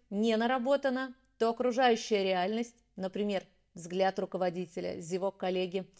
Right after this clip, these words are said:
будет восприниматься очень лично и через призму, а, что он сейчас думает обо мне,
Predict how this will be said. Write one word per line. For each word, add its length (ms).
будет 220
восприниматься 680
очень 300
лично 440
и 280
через 220
призму, 680
а, 400
что 220
он 60
сейчас 320
думает 420
обо 200
мне, 380